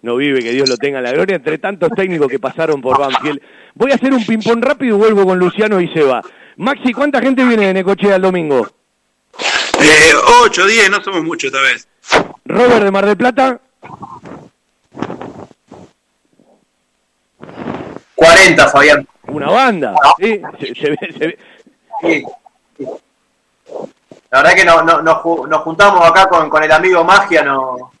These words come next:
Speaker 3: coincidimos para compartir el micro y vamos todos juntos, casi cuarenta y ocho personas justamente.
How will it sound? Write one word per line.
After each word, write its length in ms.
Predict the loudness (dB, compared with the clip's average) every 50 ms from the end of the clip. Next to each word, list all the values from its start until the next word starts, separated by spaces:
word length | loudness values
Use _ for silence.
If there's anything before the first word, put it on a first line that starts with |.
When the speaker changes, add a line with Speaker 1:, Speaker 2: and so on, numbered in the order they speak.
| _ _ _
Speaker 3:
coincidimos 600 | -8 -8 -8 -6 -6 -4 0 0 0 2 2 2
para 180 | 4 4 2
compartir 400 | 2 2 0 0 -2 0 -2 -4
el 100 | -4 -4
micro 420 | -6 -8 -6 -4 -2 0 0 0 0
y 180 | 0 -2 -4
vamos 360 | -2 -4 -4 -2 -4 -8 -6 -6
todos 180 | -6 -6 -6
juntos, 320 | -6 -8 -10 -8 -8 -6 0
casi 420 | 0 0 0 0 -8 -12 -14 -12 -6
cuarenta 300 | -6 -6 -6 -6 -8 -10
y 40 |
ocho 120 | -8 -6 -8
personas 340 | -8 -6 -6 -4 -4 -4 -6
justamente. 420 | -8 -10 -8 -8 -8 -10 -12 _